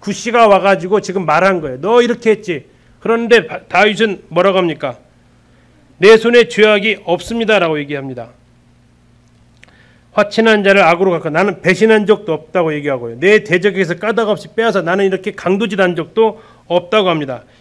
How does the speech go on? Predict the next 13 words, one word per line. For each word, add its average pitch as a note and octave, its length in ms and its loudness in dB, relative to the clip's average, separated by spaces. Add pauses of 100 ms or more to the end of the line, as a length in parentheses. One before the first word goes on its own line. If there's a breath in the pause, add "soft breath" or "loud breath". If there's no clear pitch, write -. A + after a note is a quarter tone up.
이런 A3 240 2
얘기는 A3 240 2
뭐, F#3+ 540 2
무슨 G3+ 320 -6
의미입니까? F#3 500 0
그러면 F#3 300 -2
지금 F3 160 -6
구시가 G#3 320 -4
와서 F#3+ 240 4
뭐 E3+ 180 2
했다는 F#3+ 360 2
얘기 D3+ 100 -4
한-, C#3 220 -6